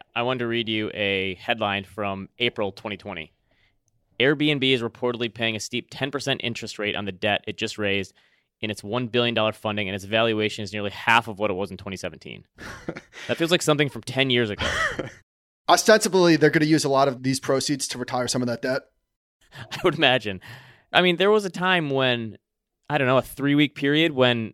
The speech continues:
Speaker 1: we had the stay-at-home orders and quarantine where we thought, there were stories in the Wall Street Journal about people who own ten houses that use them on Airbnb being just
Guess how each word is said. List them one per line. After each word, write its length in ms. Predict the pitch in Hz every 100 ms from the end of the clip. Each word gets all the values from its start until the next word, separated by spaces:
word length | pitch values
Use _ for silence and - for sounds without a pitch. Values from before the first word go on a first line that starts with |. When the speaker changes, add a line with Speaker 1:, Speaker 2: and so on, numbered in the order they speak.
| -
Speaker 1:
we 120 | 127
had 60 | 123
the 60 |
stay-at-home 480 | 117 - 135 127 131
orders 220 | 131 135
and 100 | 123
quarantine 460 | - 131 131 135 135
where 100 | 117
we 140 | 127
thought, 300 | 135 117 104 -
there 280 | 110 120
were 60 | 139
stories 400 | - 143 147 139
in 80 | 123
the 60 |
Wall 160 | 117 123
Street 200 | 127 110
Journal 380 | 113 117 117 110 _ _ -
about 380 | 110 113 107 - _ _ -
people 240 | 151 139
who 120 | 127 120
own 240 | 123 127
ten 240 | 123 131
houses 360 | 117 120 117 107
that 100 | 95
use 140 | 110
them 80 | 117
on 60 | 98
Airbnb 680 | 117 117 113 107 113 113 113
being 200 | 117 113
just 240 | 110 104